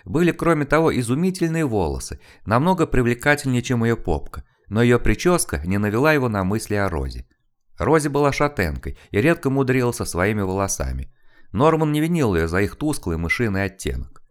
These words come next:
Она зачёсывала волосы назад в конский хвост, скрепляла резинкой и обычно так и носила. Если же они отправлялись куда-то поужинать или в кино, могла пропустить их через эластичный обруч, вроде тех, что продаются в каждой аптеке.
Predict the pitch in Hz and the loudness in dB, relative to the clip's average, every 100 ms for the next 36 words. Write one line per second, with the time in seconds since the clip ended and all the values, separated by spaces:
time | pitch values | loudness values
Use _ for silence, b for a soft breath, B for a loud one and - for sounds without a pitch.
0 | - - - _ _ - 98 151 156 156 | -20 -20 -20 _ _ -2 0 4 2 2
1 | 180 170 147 143 143 170 139 - 110 127 | 0 2 0 2 2 2 0 0 0 2
2 | 156 - - 143 135 - 139 90 73 - | 0 -2 -2 0 0 -4 -6 -4 -4 -4
3 | B B B - 113 123 147 131 127 143 | B B B -2 0 2 4 4 2 2
4 | 160 165 - 90 104 147 170 113 107 127 | 0 -2 0 0 2 0 -2 -2 0 -2
5 | 123 117 107 - - 65 69 - B B | -2 -2 -4 -4 -6 -6 -8 -12 B B
6 | B 90 151 139 104 131 139 98 - 104 | B 0 0 2 2 2 2 0 0 2
7 | 131 123 90 - 107 104 87 104 135 143 | 2 2 0 -2 -2 0 -2 0 2 2
8 | 101 80 76 120 90 - 85 139 165 b | 0 -2 -2 -2 -2 -4 -2 -2 -2 b
9 | b b - 82 101 123 120 107 - 120 | b b -6 -4 2 2 2 0 2 0
10 | - 170 - 92 - 107 104 - 107 113 | 0 0 0 -4 0 0 0 -2 0 2
11 | - 160 - 147 143 78 62 - - - | 4 2 2 2 2 2 0 -4 -6 -12
12 | - 104 107 - 160 - 87 - 87 90 | -2 0 0 0 -2 -2 0 0 2 0
13 | 120 123 - - 95 90 90 87 - - | 0 -4 -8 -2 -2 0 -2 -2 -4 -10
14 | - - | -10 -12